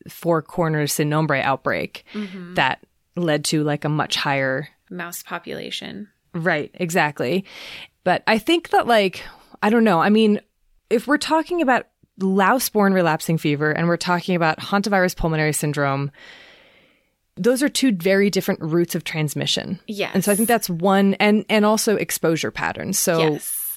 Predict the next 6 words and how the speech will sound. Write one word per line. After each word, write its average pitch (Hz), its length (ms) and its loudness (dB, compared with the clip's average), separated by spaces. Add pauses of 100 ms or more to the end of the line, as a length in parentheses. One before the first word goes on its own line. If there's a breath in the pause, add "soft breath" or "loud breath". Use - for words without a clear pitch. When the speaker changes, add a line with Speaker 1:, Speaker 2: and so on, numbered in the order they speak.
(140)
Speaker 1:
like, 180 540 0 (420)
in 208 160 4
putting 277 380 0
together 185 400 0
these 151 220 -2
pieces, - 680 -2